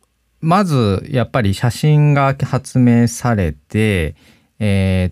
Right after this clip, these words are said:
ーと、そこに、まあ、常に動-、動いているそこの風景の、一つのシーンが、まあ、固定化されて、複製されて、えー、まあ、それが、まあ、現像することで、あの、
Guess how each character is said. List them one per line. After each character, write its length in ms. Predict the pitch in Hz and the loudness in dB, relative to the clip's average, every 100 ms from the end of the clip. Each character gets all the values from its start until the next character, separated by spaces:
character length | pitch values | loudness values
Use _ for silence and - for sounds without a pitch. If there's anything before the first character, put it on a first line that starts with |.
| - | -4
ー 20 | |
と、 120 | 98 | -6
そ 140 | - | -4
こ 200 | 127 160 | -4 -2
に、 400 | 170 170 165 156 - _ _ | 2 2 2 0 -6 _ _
ま 380 | - 117 76 - | -2 0 -2 -6
あ、 20 | _ _ _ _ _ | _ _ _ _ _
常 280 | - 170 123 | 0 2 4
に 160 | 95 | 2
動-、 280 | 113 117 123 - | 2 0 0 -4
動 300 | 123 120 143 | -2 2 2
い 100 | 143 | 2
て 220 | 143 139 135 | 2 0 2
い 20 | |
る 80 | 135 | 0
そ 160 | 127 | 0
こ 100 | 127 | 2
の 120 | 131 | 2
風 260 | 120 139 120 | 2 2 0
景 380 | - 85 78 85 | -2 -4 -4 -2
の、 380 | 107 107 87 - _ _ - _ | 0 0 0 -4 _ _ -20 _
一 240 | - 143 | -6 -4
つ 120 | 139 104 | 0 0
の 120 | 80 | -2
シ 180 | - 113 | 0 2
ー 180 | 90 78 | 2 0
ン 20 | |
が、 340 | 87 82 69 _ _ _ _ _ | -2 -4 -6 _ _ _ _ _
ま 100 | 113 | -4
あ、 40 | |
固 160 | 92 104 | -2 -4
定 180 | 120 113 | -2 -2
化 120 | 110 | -2
さ 160 | - 110 | -2 -2
れ 120 | 85 | -2
て、 240 | 95 85 | -4 -4
複 260 | - - 95 | -6 -6 -6
製 200 | 101 92 | -2 -2
さ 180 | - 87 | -2 -4
れ 100 | 76 | -6
て、 400 | - 85 64 - _ _ _ _ | -6 -8 -8 -14 _ _ _ _
え 760 | - 87 85 78 76 - 110 - | -6 -2 -2 -4 -6 -10 -12 -8
ー、 40 | 131 | -2
ま 100 | 110 | -2
あ、 40 | |
そ 120 | 123 | 0
れ 100 | 117 | 0
が、 240 | 113 107 - | 0 -2 0
ま 140 | 110 | -2
あ、 40 | 95 | -2
現 380 | 107 101 107 | -4 -2 0
像 140 | 104 101 | 0 -2
す 140 | - | -2
る 120 | 104 | -4
こ 140 | 98 104 | -4 -6
と 160 | 78 | -4
で、 300 | 78 92 87 - _ _ _ | -4 -2 -4 -8 _ _ _
あ 140 | 92 | -4
の、 320 | 85 78 76 | -4 -4 -8